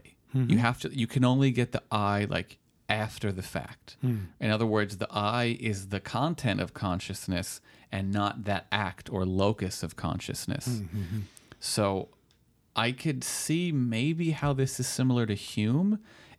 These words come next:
Speaker 2: I don't think Sartre is on par with Wittgenstein, 'cause Wittgenstein's saying it's not a thing in the world, whereas Sartre is saying, "No, no, no, it is a thing
Speaker 1: Mm-hmm.
Speaker 2: in the world."
Speaker 1: Mm-hmm. Absolutely.
Speaker 2: But you think this is like what Hume is saying?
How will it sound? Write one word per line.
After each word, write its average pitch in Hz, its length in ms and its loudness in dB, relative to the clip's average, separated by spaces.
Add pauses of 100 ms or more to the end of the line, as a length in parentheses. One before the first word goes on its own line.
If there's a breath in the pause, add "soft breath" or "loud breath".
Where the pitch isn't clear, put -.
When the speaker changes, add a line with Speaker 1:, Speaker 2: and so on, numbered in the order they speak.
(140)
Speaker 2:
I 123 80 2
don't 147 200 2
think 165 420 -4 (520 loud breath)
Sartre 135 600 0
is 107 380 -2 (520)
on 110 360 0
par 123 240 2
with 110 180 -2
Wittgenstein, 117 560 0
'cause 101 180 -2
Wittgenstein's 117 540 0
saying 110 220 2
it's - 240 -4
not 104 340 0
a 101 60 -6
thing 98 300 0
in 107 200 0
the 104 80 2
world, 90 500 -2 (440 soft breath)
whereas 101 260 0
Sartre 107 420 0
is 98 120 -2
saying, 98 240 0
"No, 98 60 0
no, 95 120 -2
no, 87 140 -4
it 87 140 -6
is 101 200 2
a 101 80 0
thing 82 360 0
Speaker 1:
Mm-hmm. 123 280 -2 (360)
Speaker 2:
in 95 120 0
the 87 100 0
world." 87 500 -4 (140)
Speaker 1:
Mm-hmm. 123 460 -6
Absolutely. 113 540 -4
Speaker 2:
But 120 160 0
you 127 160 4
think 131 300 0
this 117 200 -2
is 98 140 -2
like 98 180 -2
what 95 120 -4
Hume 92 280 2
is 82 120 -6
saying? - 300 -6